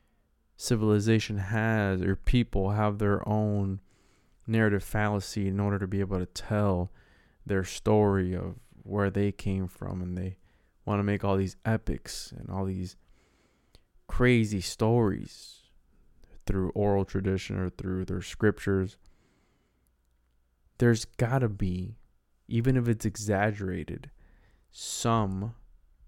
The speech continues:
seed of truth in those stories. The bigger picture behind those stories. So all these epics and all these things that we read about in the Bible,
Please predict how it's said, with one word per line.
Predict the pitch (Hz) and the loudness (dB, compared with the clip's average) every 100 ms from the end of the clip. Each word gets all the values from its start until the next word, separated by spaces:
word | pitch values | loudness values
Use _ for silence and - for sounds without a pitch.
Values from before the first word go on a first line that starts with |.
| - - _ _ _ _ _ _ _ _ | -20 -20 _ _ _ _ _ _ _ _
seed | - - 123 117 | -14 -8 -4 -2
of | 110 95 | -2 -4
truth | - - 123 120 - - - | -8 -6 -6 -6 -14 -20 -6
in | 113 110 | -2 0
those | 101 98 | 0 -2
stories. | - - 110 - - - - _ _ _ _ _ _ _ _ _ _ _ _ - | -4 -6 -6 -6 -12 -18 -20 _ _ _ _ _ _ _ _ _ _ _ _ -2
The | 113 98 | 0 2
bigger | 117 120 110 | 4 4 4
picture | - 127 117 - 98 - - _ _ _ _ _ _ _ - | 4 4 2 -6 -8 -10 -14 _ _ _ _ _ _ _ -6
behind | 107 107 107 104 95 | -2 0 0 -2 -4
those | 90 | -6
stories. | - 113 113 87 - - _ _ _ _ _ _ _ | -4 -4 -4 -10 -14 -20 _ _ _ _ _ _ _
So | - 110 | -4 2
all | 104 | 4
these | 110 113 - - | 4 0 -2 0
epics | 113 - 101 - - - _ _ _ - - _ _ - | 0 0 -4 -6 -12 -18 _ _ _ -20 -20 _ _ -10
and | 104 101 | -2 0
all | 104 | 2
these | 110 101 | 2 -2
things | - 107 107 101 | -2 -2 0 0
that | 95 | -2
we | 95 | -2
read | 92 104 107 | -4 -2 -2
about | 101 92 87 - - | -2 -4 -4 -6 -8
in | 95 | -8
the | 90 | -8
Bible, | 101 101 98 95 98 90 | -4 0 0 -2 -4 -6